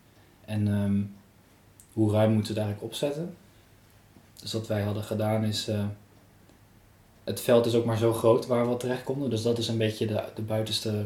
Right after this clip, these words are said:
dimensies waar we het neer konden zetten. En toen hebben we gewoon het opgevuld. En dat kwam mooi uit op vijftig meter. En vijftig meter is een mooi rond getal.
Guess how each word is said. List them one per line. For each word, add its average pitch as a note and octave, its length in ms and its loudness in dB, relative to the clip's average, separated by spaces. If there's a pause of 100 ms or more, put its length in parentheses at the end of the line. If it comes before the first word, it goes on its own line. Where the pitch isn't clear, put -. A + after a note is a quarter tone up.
dimensies A2+ 480 -4
waar G#2+ 160 -2
we G#2 60 -4
het G#2 80 -4
neer A#2+ 180 -2
konden D3 240 -6
zetten. C#3+ 280 -4
En C3 120 -2
toen B2 120 -6
hebben A2+ 180 -2
we A2+ 60 -6
gewoon A2+ 260 -2
het G#2 100 -6
opgevuld. A2+ 580 -8 (720)
En G#2+ 160 -4
dat A2+ 120 -4
kwam B2+ 160 2
mooi C3 260 6
uit C3 240 4
op B2+ 120 -2
vijftig B2+ 380 0
meter. C#3+ 340 0
En B2+ 40 -6
vijftig A#2+ 320 -2
meter G#2+ 180 -4
is - 80 -6
een G2+ 80 0
mooi G#2 180 2
rond G2+ 200 -2
getal. - 420 -8